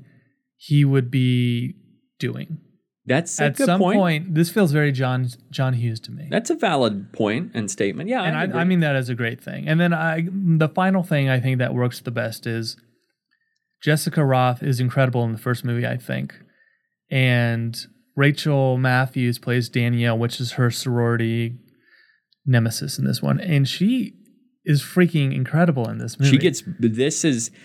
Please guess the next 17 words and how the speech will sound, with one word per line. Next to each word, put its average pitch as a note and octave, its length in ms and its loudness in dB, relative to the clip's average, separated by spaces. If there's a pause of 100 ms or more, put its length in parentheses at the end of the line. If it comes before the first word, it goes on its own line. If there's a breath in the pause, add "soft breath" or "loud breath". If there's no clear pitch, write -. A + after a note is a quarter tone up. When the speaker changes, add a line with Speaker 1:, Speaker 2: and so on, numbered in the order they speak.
(240 loud breath)
Speaker 2:
and B2+ 320 2 (180)
you B2 200 2
can C#3+ 180 2
see B2 180 0
my A2+ 280 0
two C3 520 2
top A#2 380 -2
things. A2+ 380 0 (320 soft breath)
It's A2+ 180 0
the G#2+ 120 0
character A#2+ 360 -2
development. F#2+ 640 -2 (360 loud breath)
Danielle B2+ 920 2
almost C#3 360 0
steals A#2 360 0
the G2+ 120 0
show G2+ 520 -2